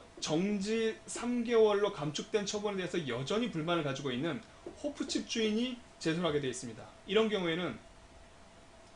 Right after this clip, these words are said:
변경되고 남은 원처분이 소의 대상이 되는 거잖아요. 그러니까 십구 조 본문에 의한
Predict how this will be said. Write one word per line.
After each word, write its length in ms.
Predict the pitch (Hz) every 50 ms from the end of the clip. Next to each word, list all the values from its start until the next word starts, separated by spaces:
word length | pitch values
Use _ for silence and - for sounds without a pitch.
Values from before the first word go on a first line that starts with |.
| - - - - - - - - - - - - - - - - -
변경되고 680 | - 160 156 180 196 208 233 226 226 214 220 220 220
남은 300 | 208 196 185 190 196 185
원처분이 800 | 143 139 131 135 147 170 202 202 202 - 240 226 208 214 214 208
소의 220 | 202 - 226 214 202
대상이 280 | 190 165 165 156 147
되는 160 | 135 127 123
거잖아요. 520 | 117 117 110 117 113 110 113 131 147 123 - - - - - - - -
그러니까 540 | - 139 131 123 120 - 170 175 196 202 - - - - - -
십구 480 | - - - - - - - - 196
조 300 | 170 - 202 202 202 202 - - - - - - - - -
본문에 460 | - 156 151 170 185 202 220 226 220
의한 440 | 202 180 165 165 160 151 135 -